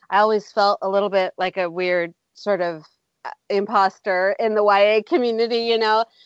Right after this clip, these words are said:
um, 'cause I just, I just felt like I belonged with middle grade so much more. Um, but it's just the way it worked out,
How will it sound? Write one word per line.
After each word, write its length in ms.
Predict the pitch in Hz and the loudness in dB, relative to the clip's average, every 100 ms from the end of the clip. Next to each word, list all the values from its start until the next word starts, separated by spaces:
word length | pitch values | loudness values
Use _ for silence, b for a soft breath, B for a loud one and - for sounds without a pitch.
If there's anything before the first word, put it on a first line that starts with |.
| b | b
um, 440 | 214 220 202 175 185 | -2 0 0 -2 -6
'cause 140 | - 262 | -4 0
I 120 | 233 | 2
just, 200 | 220 - | 0 -4
I 80 | 208 | -4
just 180 | 208 - | -4 -2
felt 280 | 196 185 - _ _ _ | 2 2 0 _ _ _
like 160 | 202 196 | -6 -4
I 60 | |
belonged 540 | 190 185 180 185 180 175 | -4 0 0 0 -4 -8
with 140 | 160 | -8
middle 260 | 170 220 214 | -4 -4 -4
grade 300 | 160 147 143 | -6 -8 -10
so 140 | 185 | -10
much 220 | 160 156 170 | -10 -10 -8
more. 280 | 156 156 b b b - | -8 -8 b b b -2
Um, 440 | 214 185 165 160 - _ - | 0 2 0 -6 -14 _ -4
but 200 | 220 233 | 2 4
it's 140 | 226 | 2
just 160 | 294 294 | -2 -2
the 80 | 262 | 0
way 140 | 240 | 0
it 80 | 196 | 0
worked 280 | 190 190 - | -4 -6 -2
out, 380 | 214 170 151 | 0 0 -2